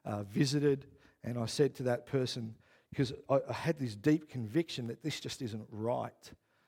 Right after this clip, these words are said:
And it was a Christian, Christian brother. And I said to this person, I said, "Look, you know," I said, "the way that you're acting, this isn't Christ-like. There has to be a better way."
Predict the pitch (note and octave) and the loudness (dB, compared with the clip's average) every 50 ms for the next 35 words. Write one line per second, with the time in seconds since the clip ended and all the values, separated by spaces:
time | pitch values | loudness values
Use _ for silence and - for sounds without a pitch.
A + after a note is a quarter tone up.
0 | _ _ _ - G#2+ A2+ G#2+ - - - - - - - E3 E3 - - - F#2 | _ _ _ -10 -8 -8 -8 -10 -12 -14 -14 -18 -4 -2 -2 -2 -2 -6 -10 -14
1 | F#2 - - _ _ _ _ _ - D3 B2+ - G#2+ G2 G#2 A2+ B2+ C3+ B2 G2+ | -16 -16 -20 _ _ _ _ _ -12 -12 -10 -10 -10 -6 -2 -2 -2 -2 -2 -6
2 | F#2+ - _ _ - - _ _ _ - - A#2+ - - C#3+ - C3+ A#2+ G#2+ - | -10 -14 _ _ -20 -20 _ _ _ -8 -6 -4 -2 -2 -2 -2 -4 -6 -8 -10
3 | - - D3 D3 - - B2+ B2 A#2+ - - C3 - D3 D3+ C#3+ - C3+ B2+ C3 | -2 -2 -2 -2 -2 -6 -8 -8 -6 -4 -4 -4 -2 -2 -2 -2 -2 -6 -4 -4
4 | C3+ C3 C3 - _ - - _ _ - - - - C3 - B2 A#2+ A2 A#2+ C3 | -4 -6 -8 -12 _ -20 -20 _ _ -8 -8 -6 -6 -6 -4 -4 -6 -2 0 0
5 | C#3+ E3 F3+ G2 - A#2 - B2 B2+ - A#2 B2 - - - D3+ F3+ F#3 - - | 0 0 0 -2 -4 -6 -6 -8 -8 -4 -4 -6 -6 -2 -2 -2 -2 -2 -4 -6
6 | C3+ A#2 A2+ G#2+ A2 A2 B2 F3+ G3 G3 - - - - - _ _ _ _ _ | -6 -6 -6 -6 -8 -4 -2 -2 -2 0 -2 -4 -4 -6 -10 _ _ _ _ _
7 | _ _ _ D#3+ F3 E3 D#3+ D#3 B2+ A#2 - - - - D3 C#3 D3 E3 F3 - | _ _ _ -2 -2 0 -2 -4 -6 -8 -12 -14 -6 -2 0 2 2 2 0 -2
8 | - - - C3 A2 - - F2+ - _ _ - _ _ _ _ _ - _ _ | -6 -6 -4 -4 -4 -4 -6 -10 -16 _ _ -20 _ _ _ _ _ -20 _ _
9 | _ _ _ C3+ C3+ B2+ - - G3 G#3 F#3+ - - - D#3 B2+ B2+ C#3 C#3 B2+ | _ _ _ 2 2 2 2 2 0 0 0 -2 -4 -4 -4 0 2 2 2 2
10 | A2 G#2 C3+ C3+ A#2+ A2 G#2 A2+ B2 A#2+ A2 G2+ G#2 B2 | 2 2 2 2 2 0 0 0 0 0 -2 -4 -8 -14